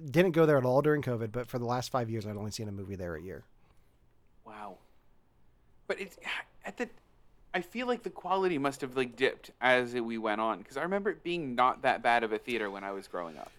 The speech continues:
Speaker 1: It just didn't, they never updated the seats when you have other theaters like Carlisle and everything in Hagerstown updating. They just never put money into it because
Speaker 2: Sure.
Speaker 1: the mall wasn't supporting that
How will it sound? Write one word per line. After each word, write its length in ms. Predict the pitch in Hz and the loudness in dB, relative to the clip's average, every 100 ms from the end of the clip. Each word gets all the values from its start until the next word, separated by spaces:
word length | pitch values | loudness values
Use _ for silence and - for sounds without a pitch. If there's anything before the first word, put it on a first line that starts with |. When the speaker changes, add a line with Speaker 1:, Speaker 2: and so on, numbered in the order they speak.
| _ _ _ _ _ _ | _ _ _ _ _ _
Speaker 1:
It 260 | 233 285 208 | 6 8 6
just 240 | 254 - | 4 6
didn't, 200 | 220 254 | 6 6
they 80 | 214 | 4
never 280 | 220 240 247 | 6 8 8
updated 380 | 185 240 220 190 | 6 6 6 6
the 80 | 170 | 2
seats 360 | 233 226 - - | 4 2 0 4
when 240 | 170 165 | 6 8
you 140 | 165 160 | 6 6
have 240 | 165 165 | 4 4
other 240 | 147 170 | 4 4
theaters 340 | 170 160 160 131 | 4 2 2 4
like 160 | 143 - | 2 0
Carlisle 760 | - 143 156 147 147 147 143 | 2 4 4 4 6 6 4
and 400 | 139 131 127 120 | 2 0 0 0
everything 400 | 127 127 139 135 | -2 0 2 2
in 60 | 123 | 2
Hagerstown 540 | 110 131 151 117 101 - | 0 0 -2 -2 -6 -4
updating. 520 | 113 131 127 101 95 98 | -4 -2 -2 -2 -4 -6
They 120 | 107 | -4
just 180 | 113 110 | -4 -4
never 240 | 101 113 | -6 0
put 200 | - 110 | 2 2
money 320 | 110 104 98 | 0 -6 -6
into 240 | 120 113 78 | -6 -6 -8
it 160 | - _ | -10 _
because 640 | 104 - 95 101 95 - - | -12 -6 -4 -4 -8 -10 -10
Speaker 2:
Sure. 220 | 127 92 | -8 -4
Speaker 1:
the 100 | 107 | -4
mall 500 | 107 113 110 107 - _ - | -2 -2 -2 -2 -6 _ -10
wasn't 520 | 117 120 110 117 - _ _ _ _ _ _ _ _ _ _ 123 110 - - _ _ _ _ _ _ - | -2 -2 -2 -6 -10 _ _ _ _ _ _ _ _ _ _ -14 -14 -16 -20 _ _ _ _ _ _ -6
supporting 640 | - 143 139 127 127 123 | -2 6 6 6 2 0
that 380 | 110 110 110 107 | -2 -2 -4 -6